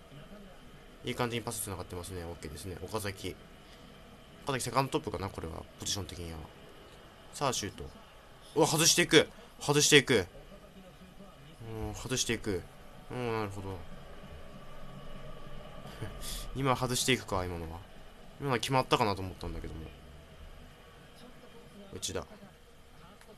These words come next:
縦パス一気に岡崎へ。遠藤。自ら打つか？自ら打った。しかし、カメギに防がれる。さすがですね。カメルーンもなかなか硬い。さあさあさ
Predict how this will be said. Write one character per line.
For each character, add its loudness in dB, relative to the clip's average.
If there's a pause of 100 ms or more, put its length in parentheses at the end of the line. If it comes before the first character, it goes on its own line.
(500)
縦 -8
パ -4
ス 0
一 0
気 -4
に 0
岡 -6
崎 -8
へ。 -10 (1700)
遠 4
藤。 4 (320)
自 -2
ら 2
打 8
つ -6
か？ 4
自 0
ら 2
打 2
っ 0
た。 -6 (160)
し -4
か 2
し、 2
カ 2
メ 2
ギ -2
に 0
防 -2
が 2
れ 2
る。 2 (2750)
さ -8
す -4
が 2
で 10
す 2
ね。 -4 (220)
カ -4
メ -2
ル 0
ー 0
ン -2
も -4
な -4
か -6
な -2
か -8
硬 0
い。 -10 (800)
さ -10
あ -6
さ -10
あ -12
さ -12